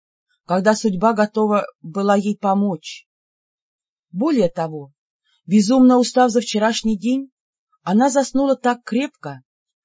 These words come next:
что Марса и Кер с немалым трудом сумели её растолкать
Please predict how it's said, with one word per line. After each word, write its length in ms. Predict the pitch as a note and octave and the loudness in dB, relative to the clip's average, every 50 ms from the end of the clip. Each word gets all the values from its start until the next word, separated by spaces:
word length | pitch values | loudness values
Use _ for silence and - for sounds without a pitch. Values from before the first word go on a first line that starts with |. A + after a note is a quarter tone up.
| _ _ _ _ | _ _ _ _
что 260 | - - - - A3+ | -20 -4 0 2 4
Марса 420 | A3+ A#3 B3+ C4 C#4 C4 - - B3+ | 6 6 6 6 6 4 0 -4 -4
и 140 | - A3 A3 | -4 -4 -6
Кер 380 | - - - C4+ D4 D4+ C#4+ | -8 -6 -4 -4 -2 -4 -6
с 120 | C4 - - | -8 -6 -2
немалым 420 | G3+ G3+ G3+ G3+ G#3+ A3 A3+ G#3 | 0 2 2 4 2 2 0 -2
трудом 380 | - G#3 G3+ F3 A3 A3 A#3 A#3 | -4 -6 -4 -2 0 0 0 0
сумели 400 | - A3 G#3+ G#3 G#3+ G#3+ G#3+ G#3+ | -2 -2 0 0 0 0 0 0
её 160 | G3+ G#3 G3+ | 0 0 -2
растолкать 680 | G#3+ G#3 - - G3 F#3+ F#3 - G#3+ G#3+ A#3 - _ | -4 -4 -4 -4 -4 -4 -2 -2 -4 -4 -4 -6 _